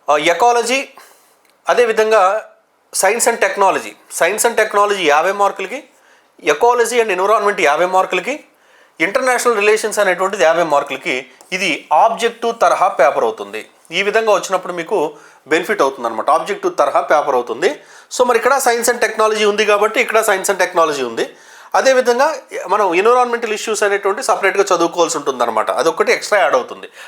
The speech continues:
ఆ యాడ్ అయ్యేటువంటి దాన్ని లాస్ట్లో చూసుకుందాం, వదిలేసేయండి. ఇక నెక్స్ట్ చూసినట్లయితే ఇక్కడ పేపర్ ఫోర్ ఎకానమీ కంప్లీట్గా ఇచ్చాడు. మరి ఇక్కడ పేపర్ త్రీలో ఇండియన్ ఎకానమీ ఉంది, పేపర్ ఫోర్లో ఏపీ ఎకానమీ ఉంది. అంటే ఇక్కడ చదివినా,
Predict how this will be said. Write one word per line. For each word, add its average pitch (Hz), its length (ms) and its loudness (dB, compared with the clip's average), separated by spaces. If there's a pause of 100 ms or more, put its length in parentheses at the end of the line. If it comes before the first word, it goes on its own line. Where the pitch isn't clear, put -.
(120)
ఆ 131 80 2
యాడ్ 185 300 2
అయ్యేటువంటి 240 400 -2
దాన్ని 226 240 0
లాస్ట్లో 233 320 0
చూసుకుందాం, 208 440 -2
వదిలేసేయండి. 151 600 -4 (480)
ఇక 247 160 0
నెక్స్ట్ 220 520 0
చూసినట్లయితే 240 520 0
ఇక్కడ 220 400 2 (180)
పేపర్ 220 260 2
ఫోర్ 247 240 2
ఎకానమీ 233 480 2
కంప్లీట్గా 196 520 0
ఇచ్చాడు. 120 320 -2 (420)
మరి 240 120 2
ఇక్కడ 196 380 2
పేపర్ 208 280 2
త్రీలో 247 280 2
ఇండియన్ 226 320 0
ఎకానమీ 240 360 2
ఉంది, 254 220 0
పేపర్ 226 320 2
ఫోర్లో 240 280 0
ఏపీ 220 300 2
ఎకానమీ 135 380 2
ఉంది. 113 140 -4
అంటే 214 160 0
ఇక్కడ 226 180 0
చదివినా, 247 440 0